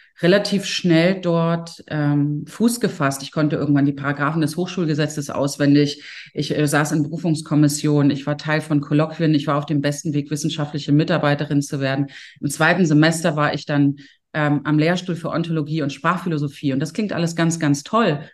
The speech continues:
Was ich aber auch hatte, war eine extreme Redeangst. Also ich bin quasi in das Studium reingekommen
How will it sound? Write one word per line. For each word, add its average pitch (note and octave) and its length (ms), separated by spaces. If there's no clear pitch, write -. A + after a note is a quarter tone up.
Was C#3+ 140
ich D3 140
aber C3+ 220
auch A3 200
hatte, D3 300
war - 80
eine C#3+ 140
extreme E3 520
Redeangst. A#2 720
Also D3 140
ich D3+ 100
bin G#3+ 160
quasi F3+ 340
in G#3 120
das F#3 140
Studium F3+ 340
reingekommen F3+ 800